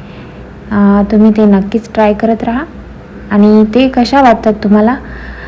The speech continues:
तेही मला कळवित राहा, कमेंट्स करत राहा.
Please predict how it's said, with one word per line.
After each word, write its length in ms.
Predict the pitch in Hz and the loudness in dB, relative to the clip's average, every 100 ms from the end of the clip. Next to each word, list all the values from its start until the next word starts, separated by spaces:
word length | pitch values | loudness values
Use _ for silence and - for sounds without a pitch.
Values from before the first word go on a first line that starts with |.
| - - - - - - - | -18 -18 -20 -18 -20 -20 -2
तेही 260 | 196 190 226 | 0 4 6
मला 300 | 240 240 247 | 6 6 4
कळवित 440 | - 247 240 247 | 2 2 2 0
राहा, 200 | 254 254 302 - - - - | 0 -2 -6 -14 -18 -18 -8
कमेंट्स 400 | - 202 214 214 | 2 4 4 2
करत 320 | - 240 240 | 0 -2 0
राहा. 180 | 240 240 | -2 -4